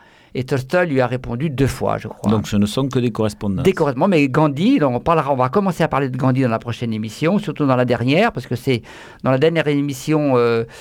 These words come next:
Speaker 1: dans, entre mille neuf cent cinq et mille neuf cent dix, ou mille neuf cent huit et mille neuf cent dix, que, je crois, mille neuf cent huit et mille neuf cent dix, que Gandhi et Tolstoï auront des, euh, correspondances, euh, euh, par lettre, quoi. Voilà, donc, euh, dans cette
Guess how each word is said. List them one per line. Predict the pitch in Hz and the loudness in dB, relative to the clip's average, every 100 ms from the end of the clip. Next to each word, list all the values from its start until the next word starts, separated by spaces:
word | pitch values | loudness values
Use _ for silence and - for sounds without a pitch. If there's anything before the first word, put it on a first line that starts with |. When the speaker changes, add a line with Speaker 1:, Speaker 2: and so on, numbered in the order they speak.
| - - | -16 -4
Speaker 1:
dans, | 135 135 127 123 120 | 0 2 2 2 2
entre | 127 139 | 0 0
mille | 131 143 | 0 0
neuf | 131 127 | 0 -2
cent | - 135 135 123 120 113 113 - - - 127 | 0 2 2 4 2 0 -4 -16 -20 -8 -6
cinq | 117 151 147 147 139 | -2 0 2 2 0
et | 123 | -2
mille | 131 | -2
neuf | 131 | -2
cent | 123 131 | -2 0
dix, | 123 156 135 | 0 0 0
ou | |
mille | 131 | 0
neuf | 135 131 | 0 0
cent | 135 | 2
huit | 127 139 135 | 2 0 0
et | |
mille | 127 123 | 0 0
neuf | |
cent | 117 113 | 0 0
dix, | 113 190 208 - | 2 0 0 -6
que, | 113 | -10
je | |
crois, | 110 143 | -4 -2
mille | 147 | -2
neuf | 135 | -4
cent | 131 | -4
huit | 131 131 | -2 -2
et | 127 | 0
mille | |
neuf | 127 | 0
cent | 117 113 | -2 -2
dix, | 165 202 | -2 -2
que | - 147 165 - - - | 0 -2 -2 -12 -20 -8
Gandhi | 127 151 147 | 0 2 2
et | 175 | 0
Tolstoï | 127 123 175 156 | -2 0 0 2
auront | 113 160 165 | 2 0 -2
des, | 139 131 151 170 - | -2 0 2 0 -2
euh, | 127 120 120 117 113 107 92 - - | 0 2 2 2 0 0 -2 -4 -6
correspondances, | - 135 131 120 117 131 165 - | -2 -2 0 0 2 2 0 -2
euh, | 110 107 107 107 131 - - - - - | -6 -4 -6 -8 -14 -20 -20 -20 -20 -10
euh, | 110 110 110 110 107 107 98 - | -2 0 2 2 0 -2 -4 -6
par | 117 117 | -2 2
lettre, | 123 110 - | 2 0 -4
quoi. | 98 101 120 - - - - _ | -6 -6 -6 -12 -20 -20 -20 _
Voilà, | - 151 147 170 | 0 2 4 4
donc, | 160 147 135 | 2 -4 -2
euh, | 143 127 123 123 | 0 2 2 0
dans | 131 | -2
cette | 131 131 | -4 -10